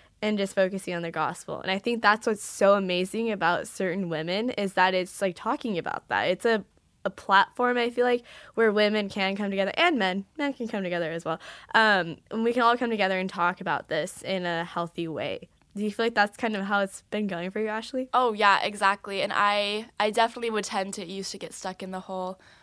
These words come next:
Speaker 2: "Oh, only three women talked in general conference," and that would make
Speaker 1: Mm.
Speaker 2: me sad, and I would kind of focus on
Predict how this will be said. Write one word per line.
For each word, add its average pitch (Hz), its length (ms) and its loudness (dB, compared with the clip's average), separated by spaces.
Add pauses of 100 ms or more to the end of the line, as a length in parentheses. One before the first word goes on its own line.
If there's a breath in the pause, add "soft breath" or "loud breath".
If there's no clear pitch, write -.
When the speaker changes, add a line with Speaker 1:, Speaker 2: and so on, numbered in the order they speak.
(240 soft breath)
Speaker 2:
"Oh, 196 420 -4
only 202 200 -10
three 220 240 -8
women 220 340 -4
talked 202 360 -12
in 196 80 -10
general 190 180 -6
conference," 208 600 -12
and 190 80 -6
that 185 80 -2
would 196 80 0
make 190 140 0
Speaker 1:
Mm. 185 60 -6
Speaker 2:
me 196 80 -6
sad, 214 440 0
and 190 80 -4
I - 40 -6
would 196 80 -12
kind 202 140 -10
of 202 60 -12
focus 202 400 -14
on 190 240 -10